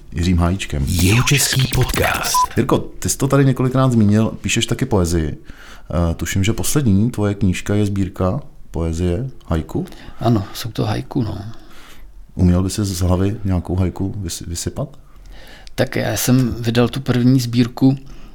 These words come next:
Speaker 3: a ta se jmenovala Muž na pokraji vzplanutí.
Speaker 1: Mhm.
Speaker 3: Nejsou to úplně echtovní haiku, ještě v té první sbírce, já jsem se to spíš tam učil. A s-, tady s tím formátem zacházet haiku,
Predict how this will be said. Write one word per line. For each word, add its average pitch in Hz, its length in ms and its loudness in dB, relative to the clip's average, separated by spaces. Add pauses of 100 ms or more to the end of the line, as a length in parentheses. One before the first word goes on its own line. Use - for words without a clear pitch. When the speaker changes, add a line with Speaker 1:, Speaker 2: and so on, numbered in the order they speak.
(360)
Speaker 3:
a - 40 -6
ta - 140 -6
se - 160 -4
jmenovala 117 680 2 (200)
Muž 110 240 0
na 123 100 4
pokraji 120 360 -2
vzplanutí. 110 880 0
Speaker 1:
Mhm. 80 260 -2 (960)
Speaker 3:
Nejsou 120 260 4
to 139 100 4
úplně 135 260 4
echtovní 120 480 2
haiku, 117 340 2
ještě 113 240 -4
v 113 60 -8
té 117 140 0
první 113 300 2
sbírce, 113 460 -2
já 117 160 0
jsem 113 160 -4
se - 160 -6
to - 80 -8
spíš - 300 -4
tam 127 180 0
učil. 117 420 0 (880)
A 107 720 -6
s-, - 200 -10
tady - 260 -6
s - 80 -8
tím 127 140 0
formátem 113 460 0
zacházet 110 500 0
haiku, 113 440 -2